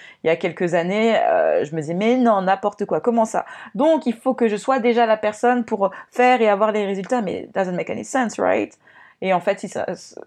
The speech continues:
l'ancien modèle avoir, faire, être, il n'a pas de sens. Vraiment, il n'a pas de sens. Et d'ailleurs, si tu es stuck dans ta vie, c'est parce que certainement tu opères sur l'ancien modèle,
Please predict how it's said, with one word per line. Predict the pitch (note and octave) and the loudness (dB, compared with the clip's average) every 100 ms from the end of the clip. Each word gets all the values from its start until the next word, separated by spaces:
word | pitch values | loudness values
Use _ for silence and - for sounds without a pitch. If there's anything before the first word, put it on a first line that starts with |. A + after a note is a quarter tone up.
| E2 G2+ - | -14 -12 -4
l'ancien | G3+ F#3+ - - | -2 -2 -2 -2
modèle | G3+ G3 G3+ - | 0 0 0 2
avoir, | F#3+ F#3 G3 - | 2 2 -2 -2
faire, | F#3 - | -4 -2
être, | F#3+ - | -4 -4
il | F3 E3 | -6 -4
n'a | - | -2
pas | F#3 | -2
de | - | -2
sens. | E3+ - - - | -6 -6 -6 0
Vraiment, | G3+ B3 | 2 2
il | |
n'a | F#3+ | 2
pas | - F3+ | 0 -2
de | |
sens. | - A3+ G#3 | -2 -6 -4
Et | E3+ E3+ - - - - | -8 -8 -18 -20 -8 -2
d'ailleurs, | F#3+ A3 | 0 0
si | A3 F#3+ | -2 -6
tu | F#3 | -6
es | |
stuck | F#3 G3+ | -4 -4
dans | F#3 F3+ | -2 -4
ta | F3+ | -4
vie, | F3+ A3 | -4 -6
c'est | F#3 | -6
parce | - - | -6 -8
que | F3 | -6
certainement | F#3+ F3 F3+ G3 | -6 -6 -6 -6
tu | F#3+ F3+ | -4 -6
opères | E3+ F#3+ F#3 | -4 -6 -4
sur | E3+ | -8
l'ancien | D#3+ E3 E3 | -8 -6 -6
modèle, | D#3+ F#3+ G#3 | -4 -2 -2